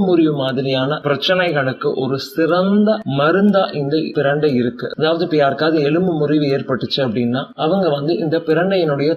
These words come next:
துவையலை சாப்பிடும் பொழுது நல்ல ஒரு பலன் கிடைக்கும். அதே மாதிரி இந்த பிரண்டையினுடைய இளம் தண்டுகளை வந்து புளி,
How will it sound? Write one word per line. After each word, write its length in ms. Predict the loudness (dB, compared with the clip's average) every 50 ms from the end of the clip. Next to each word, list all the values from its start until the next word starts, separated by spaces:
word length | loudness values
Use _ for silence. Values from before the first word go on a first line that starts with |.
| -2 -2
துவையலை 360 | 0 0 2 2 2 2 0 0
சாப்பிடும் 400 | -2 -4 -4 -4 -4 -4 -2 -2 -2
பொழுது 220 | -2 -2 -2 -2 -2
நல்ல 200 | -2 0 2 2 2
ஒரு 120 | 0 0 0
பலன் 260 | -2 -2 -2 -2 -4 -2
கிடைக்கும். 300 | -2 -2 -2 -2 -2 -2
அதே 120 | 0 0 0 0
மாதிரி 260 | -2 -2 -2 -2 -2 -2 -2
இந்த 180 | -2 -4 -2 0
பிரண்டையினுடைய 680 | 0 2 2 4 4 2 2 2 0 0 0 2 2 2 0 0
இளம் 240 | 0 0 0 0 0 -2
தண்டுகளை 460 | -2 -2 0 0 0 0 0 0 -2 -2
வந்து 160 | -2 -2 -4 -6 -6 -4
புளி, 260 | 0 0 2 2 2